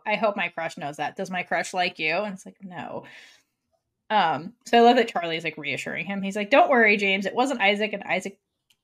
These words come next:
knows you like him. Don't worry about it." Also, may I say, the way the gays keep matching is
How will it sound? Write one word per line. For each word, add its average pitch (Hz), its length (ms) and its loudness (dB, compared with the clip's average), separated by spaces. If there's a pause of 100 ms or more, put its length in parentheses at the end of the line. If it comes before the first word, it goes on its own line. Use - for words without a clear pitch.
knows 202 280 -2
you 214 80 -2
like 135 200 -2
him. 139 200 -6
Don't 160 160 -4
worry 147 160 -4
about 107 200 -4
it." - 120 -8 (920)
Also, 262 440 8
may 339 160 8
I 427 60 10
say, 320 220 6
the 269 100 2
way 330 160 4
the 320 140 4
gays 233 360 4
keep 233 260 -2
matching 190 600 0
is 196 260 -8